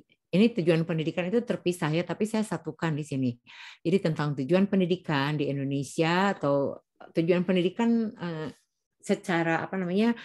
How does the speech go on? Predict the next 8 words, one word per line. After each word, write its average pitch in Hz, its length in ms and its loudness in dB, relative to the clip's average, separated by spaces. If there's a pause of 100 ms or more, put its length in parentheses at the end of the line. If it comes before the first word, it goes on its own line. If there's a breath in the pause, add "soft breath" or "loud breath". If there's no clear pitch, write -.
(380 loud breath)
baik 190 320 2
secara 170 400 -4
nasional 160 640 -2
maupun, 202 720 2 (400 soft breath)
eh, 165 320 -2
secara, 165 640 -2 (480 soft breath)
eh, 160 320 2
universal 175 880 2